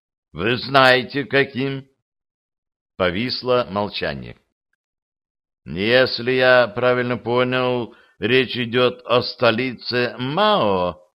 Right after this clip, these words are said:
Сиани?" наконец спросил второй. "Ну, положим, китайцев не жалко. Их в тридцать первом году в наводнении утонуло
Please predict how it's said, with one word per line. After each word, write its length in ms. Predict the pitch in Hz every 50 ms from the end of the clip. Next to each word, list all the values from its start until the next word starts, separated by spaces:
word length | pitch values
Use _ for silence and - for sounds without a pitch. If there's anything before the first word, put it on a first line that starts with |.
| _ _ _
Сиани?" 800 | - - - 101 117 135 165 196 202 196 175 101 78 69 64 - _ _ _ _ _ _ _ _ _ _ _ -
наконец 440 | 92 107 98 101 117 113 110 104 -
спросил 400 | - 101 113 104 - 95 92 76
второй. 440 | - - 107 104 87 73 60 - _ _ _ _ _ _ _ _ _ _ _ _ _ _ -
"Ну, 200 | - 160 202 190
положим, 720 | - - 113 107 104 110 117 117 101 87 107 110 104 98
китайцев 720 | 101 104 87 - - 104 104 107 98 - - 104 87 -
не 140 | 90 98 98
жалко. 640 | 85 69 95 104 113 120 135 139 - 139 151 180 _ _ _ _ _ _ _ _ _ _
Их 320 | - 113 127 127 127 - -
в 100 | - 98
тридцать 540 | - 127 127 123 107 - - 117 98 -
первом 420 | - 117 120 117 110 113 117 113 107
году 300 | 107 113 101 117 123 123
в 80 | 113
наводнении 680 | 120 127 123 123 123 113 107 117 131 131 127 123 127 131
утонуло 600 | 127 123 98 127 127 131 131 127 127 127 123 127